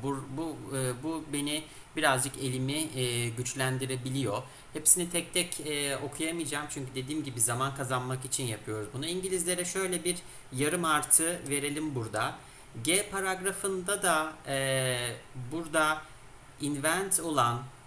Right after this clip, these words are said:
yani bir ş-, bir, e, bir creation var, bir zaman ölçerden, e, bahsediyor. Gene İngiltere'de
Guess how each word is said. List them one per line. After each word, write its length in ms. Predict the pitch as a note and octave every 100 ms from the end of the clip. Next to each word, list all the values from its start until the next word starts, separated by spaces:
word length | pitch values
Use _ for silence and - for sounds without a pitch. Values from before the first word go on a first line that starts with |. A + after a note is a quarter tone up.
| -
yani 360 | A2+ B2 B2+ A#2 A2 A#2
bir 140 | C3
ş-, 260 | - - - G#2+ G#2+
bir, 160 | A#2+ -
e, 360 | A2+ A2 G#2
bir 100 | B2+ -
creation 640 | C3+ C3+ D#3+ E3+ F3+ D#3
var, 240 | A2 G#2 G#2
bir 160 | A2
zaman 340 | A2 A2+ B2+ C3
ölçerden, 1200 | B2+ B2 C#3+ D3 - - - - - C3 D#3 D#3+ -
e, 260 | B2 A2+ G#2 A2
bahsediyor. 540 | A2 G#2+ A2 G2 G#2
Gene 160 | A2 A#2
İngiltere'de 920 | A2 A2 G#2+ G#2+ C#3 C#3 C3 A#2+